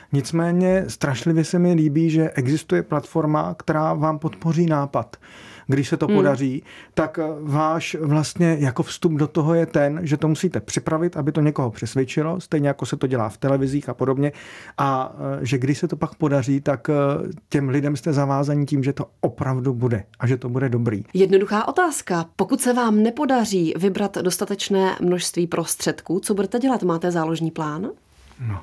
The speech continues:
Speaker 1: v tuhle chvíli plán B.
Speaker 2: Ano.
Speaker 1: Já bych rád věřil, že ho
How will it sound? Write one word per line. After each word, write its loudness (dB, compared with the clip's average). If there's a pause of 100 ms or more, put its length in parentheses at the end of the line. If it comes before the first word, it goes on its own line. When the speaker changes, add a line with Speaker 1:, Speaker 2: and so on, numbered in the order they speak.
Speaker 1:
v -20
tuhle 4
chvíli 4
plán 0
B. 0 (120)
Speaker 2:
Ano. 0 (260)
Speaker 1:
Já 2
bych 2
rád 2
věřil, 4
že 4
ho 2